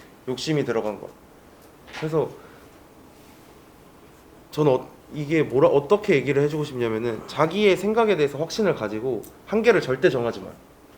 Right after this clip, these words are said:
솔직히 저 올해 제가 이제 그 일 군에 뛰고 막 이래서 그렇지 그 전에 황성빈이라는 선수를 들어본 적은 사람 있어요? 진짜 아무도 없죠.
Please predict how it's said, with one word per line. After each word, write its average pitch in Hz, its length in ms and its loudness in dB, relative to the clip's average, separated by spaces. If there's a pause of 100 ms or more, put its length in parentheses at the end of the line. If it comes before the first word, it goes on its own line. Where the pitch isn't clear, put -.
(1120)
솔직히 190 680 0
저 143 140 0
올해 135 920 4 (1300)
제가 143 320 4
이제 123 380 4
그 127 120 -2
일 165 160 2
군에 196 260 2
뛰고 220 260 -2
막 127 200 0
이래서 147 240 2
그렇지 110 600 -4 (500)
그 160 120 -2
전에 151 280 4
황성빈이라는 233 680 2
선수를 185 280 0
들어본 147 300 4
적은 123 260 0
사람 139 240 -2
있어요? 104 220 -10 (2750)
진짜 147 220 0
아무도 208 280 4
없죠. 110 260 -6